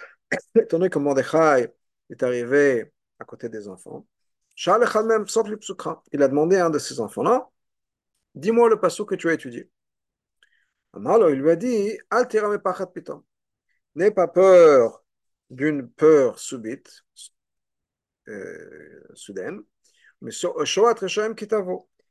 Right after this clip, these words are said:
Et de, euh, de, des, du malheur qui s'abat sur les méchants, qui ne touchera pas. Ça, c'était le premier. Patach hasheni, le deuxième a commencé.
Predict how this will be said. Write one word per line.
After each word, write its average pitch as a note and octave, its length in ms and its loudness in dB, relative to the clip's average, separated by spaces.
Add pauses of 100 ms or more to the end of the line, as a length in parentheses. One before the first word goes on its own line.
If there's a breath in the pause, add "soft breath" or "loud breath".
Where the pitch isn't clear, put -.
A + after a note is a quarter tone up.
(240)
Et G#3+ 380 10 (580)
de, D3 720 4
euh, G#2 560 -6 (960)
de, - 160 -20
des, A#2 560 -8
du A#2 140 -12
malheur E3+ 380 2
qui - 100 -14
s'abat F3 260 -2
sur - 160 -4
les F#3+ 80 -2
méchants, F3+ 400 -8 (540)
qui D#3+ 80 -14
ne - 20 -16
touchera E3 380 -6
pas. - 180 -16 (1200)
Ça, G#3 140 -2
c'était G3+ 240 0
le F#3 80 2
premier. - 340 -6 (640)
Patach A3+ 380 0
hasheni, D#3 320 -4
le C3 80 -12
deuxième D3+ 720 2 (220)
a C#3 80 -16
commencé. C3 540 -10